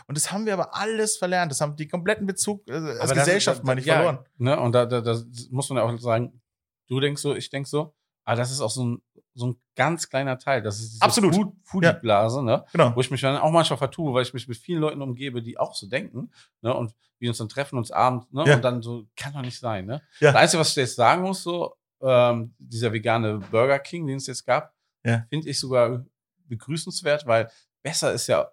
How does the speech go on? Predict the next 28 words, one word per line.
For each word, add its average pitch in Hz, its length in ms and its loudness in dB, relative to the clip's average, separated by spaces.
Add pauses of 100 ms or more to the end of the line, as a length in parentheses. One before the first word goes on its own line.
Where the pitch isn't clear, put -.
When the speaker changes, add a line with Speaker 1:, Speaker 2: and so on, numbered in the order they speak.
(140)
Speaker 2:
ne, 131 380 -4
dass - 220 -4
gar 127 160 2
kein 110 360 -4
Tier 156 360 -4
stirbt - 400 -4
für 120 120 -6
so 143 160 -2
eine 131 200 -6
Scheiße. 143 500 -10
Speaker 1:
Genau, 160 160 6
also 151 200 0
lieber 185 260 4
Speaker 2:
Ne? - 60 2
Speaker 1:
essen - 140 2
sie 165 120 0
das 185 260 2
als 165 180 0
Schrottfleisch, 170 680 2
bin 170 100 -4
ich 147 120 -2
auch - 140 4
der 208 100 2
Speaker 2:
Ne? 196 60 4
Speaker 1:
Meinung, 214 320 4
genau. 165 360 2
Speaker 2:
Ja. 120 340 0
Speaker 1:
Ja. 143 220 0